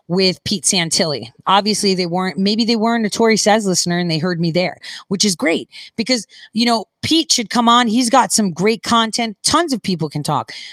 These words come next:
but they dug up a few things in regards to tracking technology and graphene. This is great stuff. So I'm, I'm gonna just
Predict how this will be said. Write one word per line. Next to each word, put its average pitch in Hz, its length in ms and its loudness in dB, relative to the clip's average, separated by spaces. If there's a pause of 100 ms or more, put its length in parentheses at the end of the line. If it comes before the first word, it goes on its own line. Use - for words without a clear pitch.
(160)
but 185 140 0
they 302 180 4
dug 220 300 4
up 165 260 2
a - 60 -8
few 285 340 2
things 165 540 -2 (260)
in 180 100 -4
regards 196 380 0
to 254 120 -2
tracking 208 440 -2
technology 151 640 -2
and 202 120 -2
graphene. 175 600 -4 (420)
This 269 220 0
is 330 120 2
great 202 360 0
stuff. - 420 2
So 185 220 2
I'm, 208 300 0
I'm 208 160 0
gonna 254 140 0
just 208 240 -2